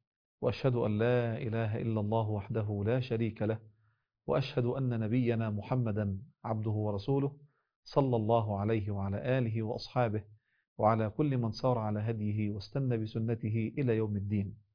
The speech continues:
أما بعد، فحياكم الله جميعًا أيها الإخوة والأخوات، وأسأل الله العظيم الكريم جل وعلا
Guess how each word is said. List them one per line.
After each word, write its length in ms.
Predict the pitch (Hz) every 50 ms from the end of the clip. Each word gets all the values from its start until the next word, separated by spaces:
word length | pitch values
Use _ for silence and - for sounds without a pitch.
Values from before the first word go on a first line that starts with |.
| _ _ _ _ _ _ _ _ _ _ _ _ -
أما 200 | 147 147 139 120
بعد، 420 | 110 127 135 127 110 107 - - - - _ _ _ _ _ _ _ _ _ _
فحياكم 520 | - 120 - 139 143 151 156 151 147 135 123
الله 240 | 123 127 123 117 113
جميعًا 500 | 110 110 117 123 120 110 107 107 104 104 - -
أيها 220 | 131 117 110 110
الإخوة 360 | 110 - - - - 113 110 -
والأخوات، 720 | 120 113 110 - - - - 113 117 127 135 131 - - - - _ _ _ _ _ _ _ _ _ _ -
وأسأل 400 | 113 120 139 143 - - - 131
الله 360 | 123 113 110 123 127 123 117
العظيم 480 | 117 113 107 107 107 104 123 127 120 117
الكريم 460 | 104 101 - 123 104 120 127 120 110
جل 300 | 104 110 127 135 127 120
وعلا 420 | 113 107 110 120 117 113 110 -